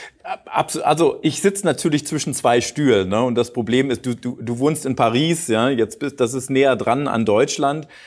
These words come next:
Aber zu guter Letzt, ähm, genieße ich die Tatsache, dass ich, äh, zwischen diesen beiden Welten sitze. Mein Herz wird immer für Europa schlagen und auch für Deutschland, weil ich glaube, dass zum Beispiel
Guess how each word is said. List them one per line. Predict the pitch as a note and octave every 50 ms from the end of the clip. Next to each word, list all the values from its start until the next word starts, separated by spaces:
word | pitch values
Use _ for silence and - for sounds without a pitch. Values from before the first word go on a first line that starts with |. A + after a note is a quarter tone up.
| - - -
Aber | - - C#3+ C#3 C#3
zu | - C3
guter | B2+ D3+ D3+ D3+ B2
Letzt, | A2+ A#2+ C#3 - - - - - -
ähm, | A#2 A#2 A2+ A2+ A#2 A#2+ A#2 A2+ - - G#2+
genieße | G2+ A#2+ A#2+ B2+ D3+ F3 E3 - D3
ich | - B2 -
die | - B2+ G2+
Tatsache, | - A2 G#2+ B2 - - C#3 A#2 A2 A#2 A2+
dass | A2+ A2+ - - -
ich, | - A#2 A#2 A2 - - - -
äh, | - G#2+ G#2 G#2 G2+ -
zwischen | - - C#3+ C3 C#3 C3
diesen | A#2 A2+ A2 G#2+
beiden | F2+ F2+ F2+ G2+ A2+ A#2 F#2+
Welten | G2 G2 G#2+ G#2 - G#2
sitze. | F2+ G#2+ A2+ A2+ - A#2
Mein | G#2+ G#2 G#2+ A2
Herz | G#2 A2 A2 C3 C#3 - -
wird | A#2+ A#2+ A#2 - -
immer | - B2+ D3+ D3 C3+ C3 B2 A#2 - - - - - _
für | - - B2
Europa | A#2 A#2+ A2 A2+ C#3+ C3+ - C3 A#2
schlagen | - - A#2 G2+ F#2+ G2+ A#2+ C#3 C#3+ C3+ B2+ B2 -
und | - A#2 A#2+ -
auch | - A#2+ A#2+
für | - - B2+
Deutschland, | G2 - G2+ B2 C#3+ - - C3+ B2 B2 B2 G2+
weil | A2+ G#2+ A2+
ich | - A#2+ -
glaube, | - G#2+ G2+ A2+ B2+ C3+ B2
dass | A2 A2+ A2 -
zum | - B2+ A2+
Beispiel | - F#2+ G2 G#2 - - - A#2+ A2+ A2+ A2+ A2